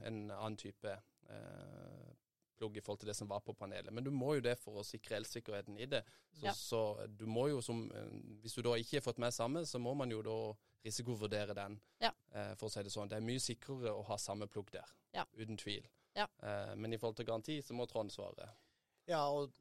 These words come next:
Speaker 3: du vil jo da naturlig nok bryte garantien på modulen, men, eh, jeg mener, om, eh, om installatøren da skal ta garantiansvaret for, eh, to solcellemoduler i et anlegg og kunne sove godt om natta, kontra da <laughs> å ikke gjøre det og sove dårlig de neste tre hundre og seksti dagene.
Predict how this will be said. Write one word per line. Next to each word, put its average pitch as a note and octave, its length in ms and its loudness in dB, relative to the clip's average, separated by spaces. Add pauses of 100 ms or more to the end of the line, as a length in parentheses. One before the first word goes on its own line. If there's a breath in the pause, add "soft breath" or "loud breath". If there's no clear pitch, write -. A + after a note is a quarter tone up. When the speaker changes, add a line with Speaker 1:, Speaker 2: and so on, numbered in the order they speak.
(120)
Speaker 3:
du C#3+ 80 -8
vil B2+ 140 0
jo C#3 80 2
da A2 120 2
naturlig A2 360 -2
nok A2 180 -8
bryte A2 280 -12
garantien G2+ 380 -6
på A2+ 100 -12
modulen, A2+ 440 -6
men, A2 280 -4
eh, G#2+ 500 -4
jeg A2+ 100 -6
mener, G2 400 -8 (960)
om, A#2 220 -4
eh, A2+ 180 0
om A#2 100 -4
installatøren A#2 520 -2
da A2 80 0
skal A#2+ 160 -6
ta A2 260 2
garantiansvaret G#2+ 680 -2
for, A2 200 -2
eh, G#2+ 160 -2
to A#2 200 -6
solcellemoduler G#2 760 -6
i G#2 60 -4
et G#2+ 100 -6
anlegg A2 340 -2
og G#2+ 120 -2
kunne A2 160 -6
sove G#2+ 300 -4
godt G#2 180 -4
om A#2+ 80 -6
natta, D#3 480 -4
kontra A2+ 400 0
da A2 60 2
<laughs> G#2 400 4
å G#2 680 0
ikke - 300 -10
gjøre A2+ 220 0
det C#3 140 2 (100)
og A2+ 460 -2
sove A2+ 260 -2
dårlig A2 600 0
de A#2 120 -4
neste G#2+ 540 0
tre G#2+ 160 0
hundre G#2 140 0
og A2 60 -4
seksti A#2 240 -4
dagene. A#2 420 2